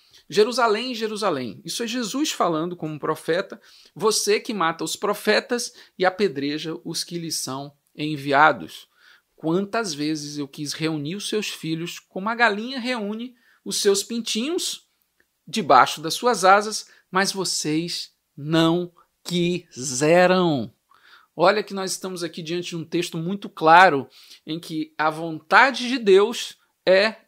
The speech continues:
era reunir os filhos de Israel. A vontade de Deus era carinhosamente estar junto, estar próximo, amalgamado e abraçado aos filhos de Israel. Contudo, o que que eles fazem?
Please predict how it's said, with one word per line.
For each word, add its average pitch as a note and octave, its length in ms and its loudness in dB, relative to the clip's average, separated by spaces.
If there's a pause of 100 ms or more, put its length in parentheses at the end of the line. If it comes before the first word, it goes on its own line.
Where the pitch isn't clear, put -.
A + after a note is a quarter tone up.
(420)
era F#3+ 260 4
reunir G3+ 460 -2
os A#3 160 -6
filhos A#3 400 -4
de F3+ 80 -4
Israel. B2 580 -8 (460)
A D3 80 -2
vontade D#3 460 -2
de A3+ 100 -10
Deus G3 260 -2
era G3+ 160 -2 (260)
carinhosamente A3 1500 -2 (500)
estar F3 400 -2
junto, E3+ 640 -8
estar - 240 -4
próximo, F#3+ 840 -2 (320)
amalgamado G3+ 840 2
e G#3 40 2
abraçado F#3 640 0 (300)
aos F3+ 260 -2
filhos F3 300 -4
de E3 120 -8
Israel. F3 540 0 (220)
Contudo, D4+ 800 -2
o B3 100 -12
que A#3 140 -8
que G#3+ 100 -4
eles E3 180 -6
fazem? C#4+ 540 0